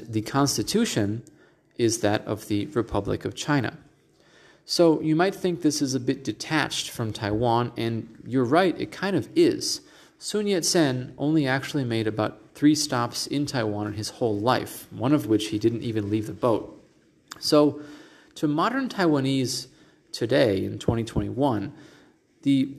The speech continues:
triumph of National Day, the overthrowing of the Qing dynasty government,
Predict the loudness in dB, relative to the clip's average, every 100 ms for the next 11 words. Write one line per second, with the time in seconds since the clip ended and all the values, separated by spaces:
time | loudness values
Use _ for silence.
0 | -18 -16 -10 -2 0 2 0 -2 -6 -6
1 | -4 -2 -2 -2 -4 -4 -2 -2 -2 -4
2 | -10 -16 -8 -4 0 2 2 0 -2 -2
3 | -2 -2 -4 -4 -6 -6 -6 -12 -20 -20
4 | -4 0 0 0 -2 0 0 2 -2 -4